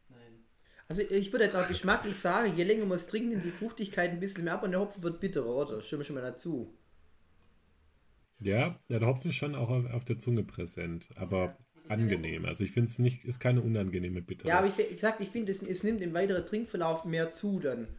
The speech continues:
Speaker 1: Da nimmt die Fruchtigkeit
Speaker 2: Mhm.
Speaker 1: ein bisschen ab. Dieses,
Speaker 2: Ja.
Speaker 1: dieses
Speaker 2: Ja, aber ich find's angenehm, weil ich glaub, wenn die Bittere nicht da wär, würde es ein Ticken wässrig werden.
Speaker 1: Das Gefühl habe ich auch nicht. Ich
Speaker 2: Also ich finde, die,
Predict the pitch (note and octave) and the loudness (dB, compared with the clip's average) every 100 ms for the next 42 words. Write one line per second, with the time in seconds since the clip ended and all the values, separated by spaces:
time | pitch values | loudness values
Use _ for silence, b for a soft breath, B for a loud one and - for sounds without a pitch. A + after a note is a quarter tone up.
0 | - D3 D3+ E3+ E3+ E3+ G3 G3 G3 F#3+ | -4 -2 0 0 0 -2 -2 -2 -2 0
1 | D3 G#2 D3+ D3+ D3 D#3 - - _ - | 0 0 -6 -6 -4 -6 -8 -20 _ -20
2 | _ _ - _ _ _ - - C3 _ | _ _ -20 _ _ _ -18 -16 -18 _
3 | D#3 D#3+ G#2 G2+ - - - - G2+ A2+ | -20 -4 0 0 -4 -18 -12 0 2 4
4 | G#2+ A#2+ A2 A#2 C3 G#2+ F#2+ F#2 F2+ F2 | 6 4 4 2 4 6 4 4 2 2
5 | F2 _ _ _ _ _ _ _ _ _ | -2 _ _ _ _ _ _ _ _ _
6 | _ - - G#2 A2+ A2 G2+ F#2+ F#2+ A#2+ | _ -10 -2 2 2 2 0 2 2 0
7 | B2 B2 G#2 G2+ - G2+ A2 A2 G2+ F#2+ | 4 4 6 4 2 0 2 4 2 2
8 | G2 G2 - G#2+ - - _ _ _ - | -2 -2 -2 -6 -8 -16 _ _ _ -2
9 | B2+ A2+ F#2 G2 - F#2 F2 F2 F2 F2 | 0 0 2 0 0 -4 -2 -4 -2 -4
10 | F2 - - G3 G3 G3+ A#3 A3+ G3 F3+ | -8 -12 -6 -4 -2 -4 -2 2 4 2
11 | F#3 G3 F#3+ - G#3 - - G#2 G#2 A2 | 2 4 4 0 -4 -6 -6 0 4 6
12 | C#3 C3+ B2 | 6 6 6